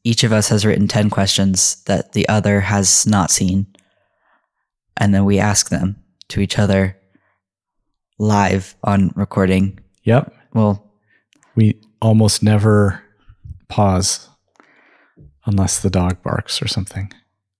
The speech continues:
Speaker 1: Yeah.
Speaker 2: But
Speaker 1: Well, you,
Speaker 2: even then,
Speaker 1: you
Speaker 2: we
Speaker 1: don't
Speaker 2: don't.
Speaker 1: edit.
Speaker 2: Yeah. Yeah. So, so here it is, the first, and this is one of my,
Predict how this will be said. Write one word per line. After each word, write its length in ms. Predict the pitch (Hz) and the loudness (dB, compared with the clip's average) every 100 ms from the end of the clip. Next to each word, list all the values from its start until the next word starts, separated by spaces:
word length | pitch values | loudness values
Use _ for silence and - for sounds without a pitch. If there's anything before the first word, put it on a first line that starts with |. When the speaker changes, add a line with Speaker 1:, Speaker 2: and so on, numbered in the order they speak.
| _ _ | _ _
Speaker 1:
Yeah. 200 | 113 101 | 0 0
Speaker 2:
But 80 | - | 2
Speaker 1:
Well, 80 | 120 | 4
you, 100 | 127 | 4
Speaker 2:
even 160 | 120 | 4
then, 120 | 107 | 4
Speaker 1:
you 40 | 117 | 4
Speaker 2:
we 40 | |
Speaker 1:
don't 160 | 123 117 | 4 4
Speaker 2:
don't. 80 | 104 101 | 2 2
Speaker 1:
edit. 220 | 95 - _ _ | 0 -4 _ _
Speaker 2:
Yeah. 200 | - 95 - _ _ _ _ _ _ _ _ _ _ _ _ - | -2 -2 -4 _ _ _ _ _ _ _ _ _ _ _ _ -2
Yeah. 220 | 90 85 - _ _ _ _ | 0 -2 -10 _ _ _ _
So, 420 | - 139 120 95 - _ _ _ _ _ _ _ _ _ - | -2 2 4 2 -4 _ _ _ _ _ _ _ _ _ -6
so 220 | - 113 | 0 2
here 280 | 127 123 117 | 4 4 4
it 60 | |
is, 320 | 110 104 - | 4 2 0
the 80 | - | -2
first, 380 | 104 117 110 - | 0 2 2 2
and 180 | 127 131 | 2 4
this 160 | 147 135 | 4 4
is 100 | 113 | 2
one 280 | 113 113 | 2 0
of 60 | 107 | 2
my, 320 | 104 98 95 | 2 0 -2